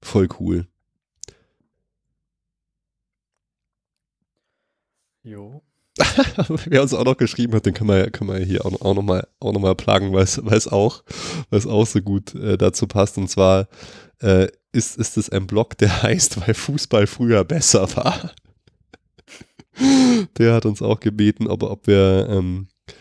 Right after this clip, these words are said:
Speaker 1: ob er, ob wir darauf hinweisen können auf seinen Blog. Klar, kann man schon mal machen.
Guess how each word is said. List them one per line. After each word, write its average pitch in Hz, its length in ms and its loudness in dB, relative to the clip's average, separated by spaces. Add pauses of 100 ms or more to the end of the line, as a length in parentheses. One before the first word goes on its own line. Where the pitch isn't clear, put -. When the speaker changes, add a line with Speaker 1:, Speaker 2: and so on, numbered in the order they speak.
(580)
Speaker 1:
ob - 200 -4
er, 92 180 2
ob - 140 -12
wir 95 100 4
darauf 90 220 0
hinweisen 87 520 0
können 87 320 -6
auf - 140 -14
seinen 85 280 -4
Blog. 87 240 -10 (140)
Klar, 85 420 -6
kann 90 120 -4
man 85 120 -2
schon 85 120 -8
mal 82 100 -6
machen. 82 300 -8